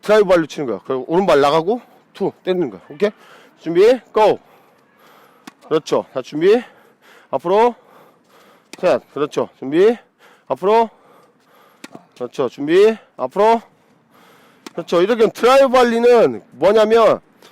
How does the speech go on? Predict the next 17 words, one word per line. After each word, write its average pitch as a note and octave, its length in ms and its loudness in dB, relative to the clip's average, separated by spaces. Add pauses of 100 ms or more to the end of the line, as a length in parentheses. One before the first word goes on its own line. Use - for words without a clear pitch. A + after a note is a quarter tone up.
(560)
파워를 E4+ 500 2
증강시키는데 A#3+ 760 -2
가장 F#3 320 -2
좋은 D#3 200 -10
게 C3 160 -8
이 C3 60 -8
드라이브 D3+ 280 -2
스윙 D4+ 240 -4
발리를 F#3+ 280 -2
시키는 B2+ 320 -16
거예요. F#2 160 -20
그리고 F3 240 0
리듬을 G#3+ 440 -4
맞추기도 C3+ 440 -6
굉장히 C#3 320 -8
좋아요. F2+ 220 -16 (260)
그래서 F#3+ 280 0